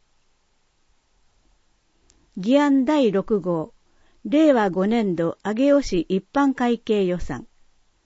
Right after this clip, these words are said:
三つの重点事項を定めた予算を編成。一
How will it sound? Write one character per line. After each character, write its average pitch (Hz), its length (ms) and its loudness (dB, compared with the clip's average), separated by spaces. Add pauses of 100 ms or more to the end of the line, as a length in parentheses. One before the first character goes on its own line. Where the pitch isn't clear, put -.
(760)
三 240 120 2
つ 330 220 4
の 262 180 8
重 254 240 2
点 269 280 2
事 262 160 -2
項 208 180 0
を 196 80 0
定 202 300 -2
め 196 100 -2
た 175 140 -4
予 214 160 0
算 165 300 0
を 151 60 -6
編 160 300 -4
成。 147 400 -8 (1120)
一 220 160 -6